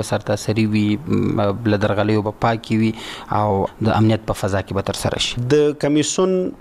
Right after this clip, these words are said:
Speaker 2: هوکړه، تصمیم او دا ده چې په ټول هیواد کې آزاد، عادل-، عادلانه ټاکنې ترسره شي او د موږ ټول هیوادوال وکولی شي چې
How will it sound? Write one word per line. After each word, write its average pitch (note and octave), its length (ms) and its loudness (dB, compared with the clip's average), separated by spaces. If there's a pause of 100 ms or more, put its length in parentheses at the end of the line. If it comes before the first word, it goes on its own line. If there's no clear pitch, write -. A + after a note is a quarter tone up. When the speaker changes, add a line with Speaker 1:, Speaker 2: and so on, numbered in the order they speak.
(140)
Speaker 2:
هوکړه، D3+ 720 2
تصمیم C#3 680 2
او G2+ 420 2
دا C3 160 2
ده C3+ 100 0
چې C3 320 2 (180)
په B2 60 0
ټول D3 280 2
هیواد C3 320 4
کې B2+ 320 0 (120)
آزاد، A2+ 480 2
عادل-، F#2+ 440 0
عادلانه G2+ 680 2 (140)
ټاکنې B2+ 320 0
ترسره A#2+ 420 -2
شي - 220 -2
او G2 120 2
د F#2+ 80 -2
موږ G2+ 240 2
ټول C3+ 280 0
هیوادوال G#2 360 2
وکولی A2+ 400 2
شي G#2+ 220 -2
چې G2 320 0